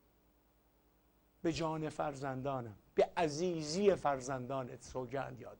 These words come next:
می‌کنم، اشاره بکن که طرفداران واقعیت، نه واقعی شما، طرفداران واقعی پادشاهی که شما نمادش هستید،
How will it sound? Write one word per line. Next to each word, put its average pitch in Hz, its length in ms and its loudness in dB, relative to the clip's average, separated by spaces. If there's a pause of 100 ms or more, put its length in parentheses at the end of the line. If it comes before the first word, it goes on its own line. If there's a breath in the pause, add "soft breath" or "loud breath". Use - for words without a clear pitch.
می‌کنم، - 1300 4
اشاره 214 760 12
بکن 156 400 8 (1500)
که 185 80 2
طرفداران 156 1000 0
واقعیت، 135 760 2 (1120 soft breath)
نه 156 60 4
واقعی 143 600 6
شما، 131 400 0
طرفداران 135 840 -2
واقعی 160 840 6
پادشاهی 175 720 8
که 175 120 -2
شما 147 340 -2
نمادش 202 640 6
هستید، - 300 -16